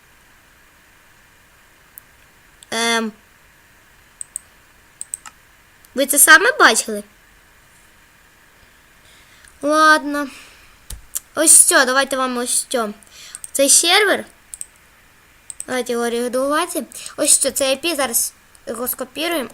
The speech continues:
А, і це. Готово. Давайте ще раз зайдемо. Тільки давайте вже не на цей сервер, а на інший, щоб отут. Щоб нас не викидало. Зараз знайду його.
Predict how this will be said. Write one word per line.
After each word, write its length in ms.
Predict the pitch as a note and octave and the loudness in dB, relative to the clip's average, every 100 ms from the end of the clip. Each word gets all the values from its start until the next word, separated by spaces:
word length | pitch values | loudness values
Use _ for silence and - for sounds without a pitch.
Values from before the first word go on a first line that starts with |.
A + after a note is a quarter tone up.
| - | -16
А, 220 | - D4+ F4+ - _ - | -8 -6 -6 -10 _ -14
і 100 | B3+ | -12
це. 220 | G#3+ G#3 G3+ - - - - _ _ - - - - _ _ _ _ - _ - - - - - - | -10 -12 -14 -20 -18 -18 -20 _ _ -14 -14 -14 -20 _ _ _ _ -20 _ -20 -20 -20 -20 -20 -2
Готово. 500 | D#4+ - D4+ A3+ A2 - _ _ - - - - _ _ _ _ _ _ - | -2 0 0 0 -4 -14 _ _ -20 -20 -20 -20 _ _ _ _ _ _ -4
Давайте 340 | D4+ D#4 D#4 | 0 0 0
ще 300 | - - G4 | -2 0 2
раз 160 | A4+ G#4 | 4 4
зайдемо. 280 | D#4 C4 B3 | 2 0 -2
Тільки 160 | - | -4
давайте 340 | C#4+ F#4 - A#4+ | 4 4 4 2
вже 160 | F#4 | 2
не 120 | E4+ | 0
на 140 | D#4+ D#4+ | 0 0
цей 240 | D#4+ A4+ | 2 4
сервер, 400 | C#5 F#4 C#4 B3 - | 6 6 4 0 0
а 140 | - D4 | 2 2
на 80 | |
інший, 420 | E4+ D4 A#3+ - A3 | 2 0 -2 -4 -4
щоб 200 | C4+ B3 | -4 -6
отут. 400 | C#4 B3 G#3 - - - | -6 -4 -6 -8 -10 -8
Щоб 100 | B3 | -6
нас 220 | B3+ - | -6 -6
не 60 | |
викидало. 420 | B3+ C4 B3 A3 G#3+ | -8 -4 -4 -4 -6
Зараз 240 | A3+ G#3+ | -8 -10
знайду 240 | - G#3+ | -10 -6
його. 280 | C#4+ D#4+ A3 | -2 -4 -4